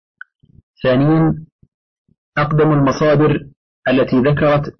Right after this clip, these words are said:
س-، سنتي ثنتين وثمانين ومائة، وثلاث وثمانين ومائة، هو تاريخ بغداد، وهناك مصادر أقدم منه ذكرت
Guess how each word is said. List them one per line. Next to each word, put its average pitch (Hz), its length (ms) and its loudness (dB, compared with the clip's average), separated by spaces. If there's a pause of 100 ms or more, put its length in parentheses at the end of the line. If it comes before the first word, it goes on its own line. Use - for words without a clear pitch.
(160)
س-، - 400 -8
سنتي 143 340 0
ثنتين 135 420 0
وثمانين 135 540 0
ومائة، 135 420 0 (440)
وثلاث 127 460 0
وثمانين 135 560 0
ومائة، 151 400 0 (640)
هو 135 140 2
تاريخ 135 400 0
بغداد، 127 460 0 (680)
وهناك 135 420 -2
مصادر 147 760 0 (140)
أقدم 143 320 0
منه 147 400 0 (380)
ذكرت 143 420 0